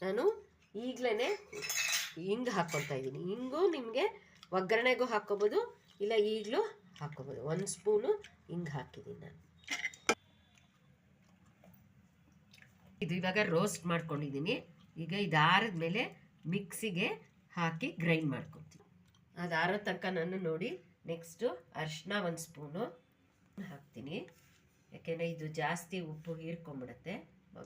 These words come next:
ತೋತಾಪುರಿ ಮಾವಿನಕಾಯಿ ಇದ್ರಿಂದ. ಖಾರದ ಪುಡಿ ಮೂರು ಸ್ಪೂನ್ ಹಾಕ್ತೀನಿ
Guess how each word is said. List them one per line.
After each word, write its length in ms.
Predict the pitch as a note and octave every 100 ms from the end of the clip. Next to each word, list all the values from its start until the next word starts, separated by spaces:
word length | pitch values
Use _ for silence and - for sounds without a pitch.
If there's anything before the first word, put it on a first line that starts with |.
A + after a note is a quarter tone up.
| -
ತೋತಾಪುರಿ 540 | F3 E3+ D#3+ D#3 C#3+
ಮಾವಿನಕಾಯಿ 540 | C3 C3 C#3 - B2+
ಇದ್ರಿಂದ. 400 | A#2 - A2+ A2+ E3+ D4 - - _ _ _ _ _ _ _ _ _ _ _ _
ಖಾರದ 340 | _ - F3 -
ಪುಡಿ 360 | F#3 B3+ F#4+ - _ _ -
ಮೂರು 220 | E3+ F3
ಸ್ಪೂನ್ 380 | D#3+ - D#3 F#3
ಹಾಕ್ತೀನಿ 520 | F#3 B2+ - - F#2